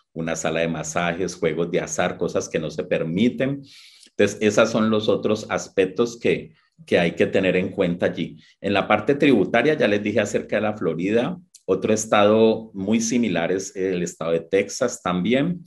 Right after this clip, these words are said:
Y hay otros estados como por ejemplo Delaware, donde es muy fácil abrir la cuenta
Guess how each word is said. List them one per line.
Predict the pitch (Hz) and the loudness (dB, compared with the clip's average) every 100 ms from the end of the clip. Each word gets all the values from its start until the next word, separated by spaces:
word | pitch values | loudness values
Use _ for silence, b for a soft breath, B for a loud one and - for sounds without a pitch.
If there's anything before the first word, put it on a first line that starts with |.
| B B B B B | B B B B B
Y | 120 147 - | 4 6 4
hay | 107 101 107 | 4 4 4
otros | 107 120 120 | 4 2 2
estados | 98 92 92 98 | 0 2 2 2
como | - 107 98 | 2 2 2
por | 95 | 0
ejemplo | 85 85 101 98 | -2 -6 0 0
Delaware, | 95 101 110 117 120 123 | 2 2 2 4 2 0
donde | - 90 82 | -2 -4 -4
es | 82 | -6
muy | 95 113 139 139 131 | -2 2 4 2 2
fácil | - 104 101 113 | 0 0 0 0
abrir | 95 82 82 | 0 -2 -4
la | 95 98 | -4 -4
cuenta | 110 117 127 - 165 - | -2 0 -2 -2 -4 -6